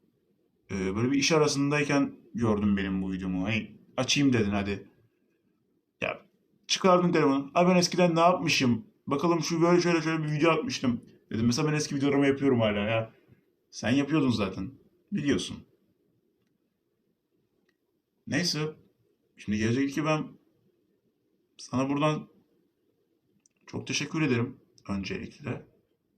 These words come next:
Beni dinlediğin için. Yani inşallah gelecekte de benim gibi, benim gibi böyle boş konuşmuyorsundur. Ama inşallah değişmişizdir be.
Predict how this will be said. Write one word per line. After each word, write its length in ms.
Beni 220
dinlediğin 420
için. 340
Yani 260
inşallah 680
gelecekte 440
de 140
benim 260
gibi, 320
benim 320
gibi 140
böyle 180
boş 160
konuşmuyorsundur. 840
Ama 340
inşallah 500
değişmişizdir 600
be. 200